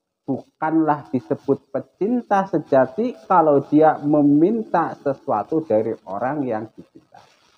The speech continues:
Kita mengaku cinta kepada Allah Subhanahu wa taala. Tetapi semua perbuatan kita, semua ibadah kita yang ditujukan kepada Allah masih pamrih. Berarti kita bukan pencinta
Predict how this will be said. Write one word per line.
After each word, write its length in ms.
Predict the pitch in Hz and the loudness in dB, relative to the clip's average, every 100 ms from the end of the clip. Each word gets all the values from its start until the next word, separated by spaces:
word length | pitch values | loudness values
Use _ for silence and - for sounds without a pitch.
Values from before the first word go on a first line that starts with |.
| _ _ _ _ _ _ _ _ _ _ _ _ | _ _ _ _ _ _ _ _ _ _ _ _
Kita 380 | 127 - 117 120 | -10 -6 -4 -4
mengaku 680 | 123 120 110 104 - 127 - | -4 -4 -6 -8 -8 -8 -8
cinta 420 | 104 104 104 104 | -8 -8 -6 -8
kepada 520 | - 92 95 95 - | -8 -10 -8 -8 -8
Allah 260 | 101 98 98 - | -10 -6 -6 -6
Subhanahu 640 | 92 - 90 92 90 90 | -16 -14 -12 -12 -14 -14
wa 120 | 87 85 | -16 -16
taala. 480 | 87 87 87 87 - _ _ _ | -20 -20 -20 -20 -20 _ _ _
Tetapi 560 | - - 127 127 139 131 | -18 -12 -10 -8 -8 -10
semua 600 | - 147 156 196 247 214 185 | -6 -4 -4 -4 -8 -8 -8
perbuatan 800 | 160 147 - 127 113 - 117 123 | -4 -4 -2 -4 -4 -4 -6 -6
kita, 320 | 127 - 151 | -10 -6 -6
semua 500 | - 190 233 262 196 | -6 -8 -6 -6 -6
ibadah 480 | 147 135 131 - 123 | -8 -4 -2 -2 -6
kita 260 | - 123 120 | -8 -10 -6
yang 220 | 117 120 | -6 -6
ditujukan 720 | 113 101 110 - - - 107 | -8 -8 -8 -10 -14 -10 -10
kepada 480 | 107 90 95 - - | -10 -12 -12 -12 -16
Allah 240 | - 98 101 | -14 -10 -8
masih 400 | 104 101 - 117 _ | -8 -10 -12 -20 _
pamrih. 500 | 107 120 135 123 120 - _ _ | -12 -6 -6 -6 -8 -12 _ _
Berarti 420 | 104 98 92 123 - | -8 -6 -8 -14 -14
kita 320 | 151 - 110 | -12 -8 -8
bukan 580 | - 95 - 123 143 - | -10 -12 -6 -6 -4 -6
pencinta 560 | 113 110 107 107 104 | -8 -10 -12 -10 -10